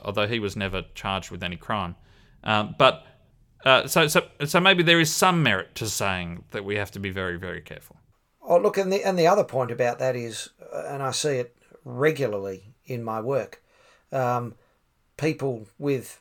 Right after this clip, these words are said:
Speaker 2: relatively ordinary lives, uh, are introduced recreationally, as it's called, uh, to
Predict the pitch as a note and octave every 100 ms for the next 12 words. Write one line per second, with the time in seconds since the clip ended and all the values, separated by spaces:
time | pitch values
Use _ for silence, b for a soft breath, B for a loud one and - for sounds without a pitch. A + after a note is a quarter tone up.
0 | - B2+ C3+ E3+ D#3+ C#3 G#2+ B2+ A2 -
1 | _ D3 D3+ B2+ C3 B2 A#2+ C#3 B2+ G#2
2 | G2 - - _ _ _ _ _ - C3
3 | B2 A#2+ A#2+ - C#3 D3+ B2 A#2 C#3 C3
4 | - - - _ _ _ - D3 - C3
5 | C3 C#3 - A#2+ G#2+ A2 A#2 G#2+ G2+ -
6 | - B2 C#3 B2+ b b b b - B2+
7 | B2+ B2 A#2+ - C#3+ C#3 C3 A#2+